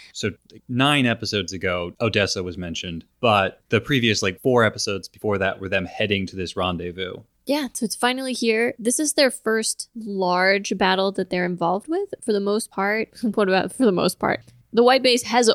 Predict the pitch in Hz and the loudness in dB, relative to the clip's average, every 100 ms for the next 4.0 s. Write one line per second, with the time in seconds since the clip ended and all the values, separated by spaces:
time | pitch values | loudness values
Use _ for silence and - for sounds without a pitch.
0 | - 208 214 233 262 302 - 208 202 214 | 4 4 4 2 2 0 0 0 0 2
1 | 202 196 - - 185 240 262 202 208 196 | 2 2 -2 -2 0 0 -2 -4 -2 -2
2 | 190 180 180 202 214 - - 190 - 185 | -2 0 0 2 0 -2 -4 -4 -2 -4
3 | 185 214 226 226 - 185 196 185 190 - | -2 -2 -2 -4 -2 2 2 2 0 -2